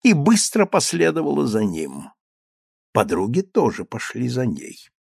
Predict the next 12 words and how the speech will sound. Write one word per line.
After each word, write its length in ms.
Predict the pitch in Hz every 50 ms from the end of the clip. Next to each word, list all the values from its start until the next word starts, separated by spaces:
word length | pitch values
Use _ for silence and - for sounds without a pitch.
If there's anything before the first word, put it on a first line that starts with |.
| _ _ -
Даже 280 | - 117 135 123 123 156
Николь 380 | 160 156 143 123 - 208 190 113
Ферран 680 | - - 185 170 151 151 165 165 165 170 196 196 180 165
и 80 | 151
секретарь 800 | 120 - - 165 123 - 180 170 143 - - 233 220 190 160 120
поднялись, 800 | - - 127 117 107 110 123 120 117 123 170 214 208 - - - _ _ _
хотя 280 | - - 139 120 131 123
ноги 320 | 120 131 156 151 131 127
почти 440 | 135 - 139 123 - - - - 151
отказывались 840 | 127 117 - - - 123 117 110 98 104 104 104 107 101 87 - -
им 140 | 104 95 85
служить. 840 | - - 98 101 98 92 85 85 80 76 71 - _ - - -